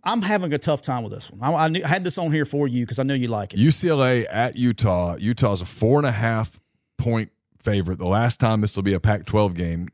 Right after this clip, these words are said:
Speaker 2: Next year, this will be, this would be an intersectional game. This would be Big Ten versus Big twelve,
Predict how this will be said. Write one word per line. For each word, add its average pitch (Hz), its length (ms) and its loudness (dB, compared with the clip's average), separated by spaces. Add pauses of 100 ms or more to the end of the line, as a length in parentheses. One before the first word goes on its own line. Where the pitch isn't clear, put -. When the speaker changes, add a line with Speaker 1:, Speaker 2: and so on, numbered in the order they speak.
(160)
Speaker 2:
Next 92 360 -4
year, 101 120 0
this 95 180 -4
will 87 80 -4
be, 85 140 -4
this 98 220 -6
would 98 80 -2
be 95 120 2
an 95 80 -4
intersectional 98 960 -6
game. 87 280 -4
This 87 160 -6
would 80 140 -6
be 85 160 -4
Big 87 380 -4
Ten 95 320 0
versus 85 320 -4
Big 82 240 -6
twelve, 95 400 0